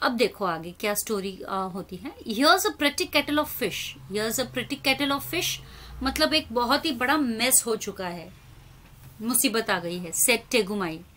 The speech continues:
तो यहाँ पे pretty kettle of fish का मतलब ये नहीं है कि बहुत सारी मछलियाँ हैं। इस फ्रेज का मतलब ये है कि अब हमारे ऊपर मुसीबत आ गई है, क्योंकि हमने ये स्पीयर टूट गया है हमारे हाथ से, इसीलिए हम मुश्किल में पड़ गए हैं।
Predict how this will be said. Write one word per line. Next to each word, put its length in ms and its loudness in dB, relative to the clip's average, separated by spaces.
तो 80 -2
यहाँ 320 4
पे 220 0
pretty 320 2
kettle 320 4
of 120 -8
fish 180 2
का 180 -2
मतलब 300 -2
ये 220 2
नहीं 260 4
है 160 2
कि 100 -4
बहुत 300 -2
सारी 220 0
मछलियाँ 600 0
हैं। 220 -8
इस 200 -2
फ्रेज 320 0
का 160 0
मतलब 300 -4
ये 280 0
है 240 -4
कि 240 -8
अब 300 -4
हमारे 400 -2
ऊपर 300 -4
मुसीबत 500 -4
आ 100 -4
गई 180 -4
है, 320 -8
क्योंकि 380 -4
हमने 360 4
ये 280 0
स्पीयर 400 -2
टूट 180 0
गया 180 4
है 180 2
हमारे 300 0
हाथ 160 -2
से, 180 -4
इसीलिए 360 -2
हम 160 -2
मुश्किल 380 -2
में 180 -6
पड़ 120 -6
गए 160 -6
हैं। 240 -8